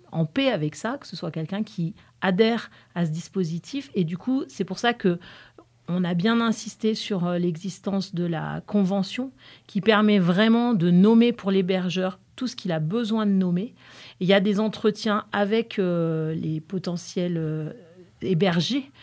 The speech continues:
qui permet vraiment de voir si on est d'accord sur tous les points. C'est très important pour que, du coup, les bases de la, d'une bonne cohabitation soient posées.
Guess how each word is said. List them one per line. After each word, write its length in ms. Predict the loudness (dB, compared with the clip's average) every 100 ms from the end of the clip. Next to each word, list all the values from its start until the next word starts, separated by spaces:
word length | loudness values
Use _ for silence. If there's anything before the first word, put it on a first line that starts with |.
| -20 -20
qui 140 | -6 2
permet 320 | 4 4 2
vraiment 340 | 2 2 2
de 120 | 2 0
voir 540 | -2 0 2 2 0
si 400 | -10 -4 -4 -2 -2
on 140 | 0
est 100 | 0
d'accord 380 | -2 -4 -4 -6
sur 200 | -10 -12
tous 180 | -6 -2
les 120 | -2
points. 280 | -4 -12 -12 _ -20 -20 -20 -20
C'est 260 | -2 -2 0
très 320 | 0 2 4
important 460 | 2 0 -6 -8 -8
pour 160 | -8
que, 80 | -6
du 180 | -4 -6
coup, 220 | -6 -2
les 180 | 0 0
bases 440 | 2 2 2 0
de 120 | -4
la, 220 | -4 -4 -2
d'une 220 | 2 2
bonne 260 | 2 0
cohabitation 720 | 0 -2 -2 -6 -8 -10 -8 -8
soient 200 | -6 -10
posées. 400 | -6 -8 -8